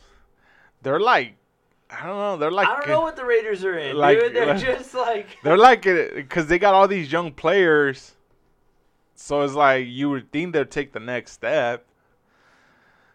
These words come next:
Speaker 1: You know? I d-
Speaker 2: That's why I like what the Niners did, dude. They literally were like, "We're rebuilding."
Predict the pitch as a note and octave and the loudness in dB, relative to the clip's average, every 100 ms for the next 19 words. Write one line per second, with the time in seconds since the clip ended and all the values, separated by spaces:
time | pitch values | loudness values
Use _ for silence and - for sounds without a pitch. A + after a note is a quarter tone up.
0 | _ _ - A#2 A#2 B2 D3 E3 _ _ | _ _ -16 -12 -6 -6 -6 -10 _ _
1 | _ _ _ _ _ _ _ _ _ _ | _ _ _ _ _ _ _ _ _ _
2 | _ _ _ C3+ C3+ - - - - - | _ _ _ -4 -4 -16 -20 -20 -20 -20
3 | - - _ _ - A3 A#3 D#4+ C#4+ A3 | -20 -20 _ _ -4 -4 -4 -8 -6 -8
4 | G#3+ G#3 G#3 E3+ E3+ D#3+ C3+ D3 C#3 B2 | -4 -4 -6 -10 -12 -12 -10 -10 -12 -16
5 | B2 B2+ G#2+ C#3+ C#3+ D#3 C#3 E3 E3+ E3+ | -12 -12 -10 -14 -10 -10 -8 -8 -8 -8
6 | E3 D3+ A#2 G2+ A#2+ D#3 C#3+ C3+ C3+ B2+ | -8 -8 -10 -14 -10 -10 -10 -12 -10 -10
7 | A2 | -12